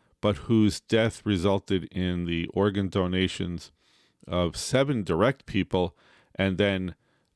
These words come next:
amazingly transformed Italy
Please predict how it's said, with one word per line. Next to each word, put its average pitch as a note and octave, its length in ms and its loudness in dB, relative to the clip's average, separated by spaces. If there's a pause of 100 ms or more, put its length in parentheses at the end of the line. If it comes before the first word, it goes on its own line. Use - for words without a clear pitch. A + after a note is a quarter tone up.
(120)
amazingly F#2 1000 0
transformed G2+ 1200 0
Italy F2+ 520 2